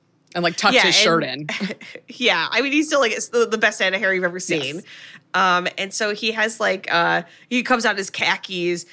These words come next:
Speaker 2: and Arnie's mom, Regina, and his father, Michael, fucking hate this kid. They're so mean to
Speaker 1: <laughs>
Speaker 2: Arnie. And they're like, and they come out, and Dennis pulls in the driveway, they're, and she's yelling about Dennis's loud music. It's like, she's like, "That's noise pollution.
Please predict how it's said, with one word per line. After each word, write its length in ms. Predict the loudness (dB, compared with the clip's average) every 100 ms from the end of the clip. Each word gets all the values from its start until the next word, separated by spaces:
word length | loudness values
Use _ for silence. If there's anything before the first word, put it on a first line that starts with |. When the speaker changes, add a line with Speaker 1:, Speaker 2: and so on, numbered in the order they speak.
| -18 -2
Speaker 2:
and 140 | -2
Arnie's 360 | 2 0 0 0
mom, 380 | 2 2 2 -2
Regina, 840 | -8 -8 -6 -2 0 2 2 0 -2 _ 0
and 180 | 0
his 300 | 0 -4 -4 -8
father, 460 | -2 2 2 2 -2
Michael, 540 | 0 -2 0 -2 -2 -6
fucking 380 | -6 -4 -2 -4
hate 400 | -4 -4 -4 -2
this 180 | -2
kid. 400 | -2 0 0 0 -2
They're 160 | -2
so 420 | 2 2 4 4 2
mean 280 | 0 -2
to 60 | 0
Speaker 1:
<laughs> 120 | 2
Speaker 2:
Arnie. 380 | 4 2 0 -4 -8 -20 -20 -10 -2
And 160 | 2
they're 120 | 2 4
like, 320 | 2 2 -4
and 100 | -4
they 80 | -2
come 180 | 2
out, 80 | 2
and 100 | 2
Dennis 240 | -2 -4 -4
pulls 260 | -4 -4
in 80 | -2
the 60 | -2
driveway, 540 | 0 2 2 0 0
they're, 240 | 0 -2 0
and 160 | 0 0
she's 200 | 0 2
yelling 240 | 2 2
about 180 | 2 -2
Dennis's 380 | 0 -2 -2 -2
loud 200 | 0 0
music. 440 | 0 -2 2 0 0
It's 120 | -2
like, 120 | -4
she's 100 | 0
like, 100 | 0
"That's 240 | 0 -2 -4
noise 380 | 0 4 4 2
pollution. 640 | -2 -2 0 0 0 -2